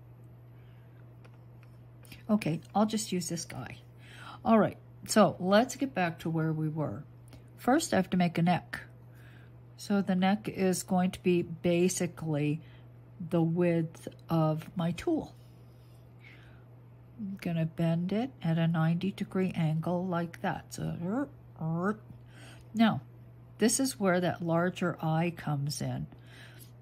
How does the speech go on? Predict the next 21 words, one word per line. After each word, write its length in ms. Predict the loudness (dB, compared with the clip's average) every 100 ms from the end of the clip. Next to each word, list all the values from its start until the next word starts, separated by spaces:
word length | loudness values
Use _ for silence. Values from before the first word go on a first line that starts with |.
| -20 -20 -20 -20 0
Most 260 | 2 2
of 80 | 2
the 80 | 0
time 300 | 2 4 4
I 80 | 4
like 260 | 2 2
making 360 | 0 0 0 -2
them 180 | 0 2
very 340 | 2 0 0
tiny 600 | -2 -2 0 0 -2 -4 -4
because 320 | -4 -4 -2
they 100 | 0
don't 220 | 0 0
really, 300 | 2 2 2
the 160 | -2 -4
eyes 480 | -4 0 -2 -4 -10 -18 -20 -20 -20 -20 -20 -20 -8
don't 240 | 0 0 2
have 220 | -2 -2
to 80 | 2
be 140 | 2
huge. 1080 | 2 -2 -4 2 4 4 4 2 -2 -6 -12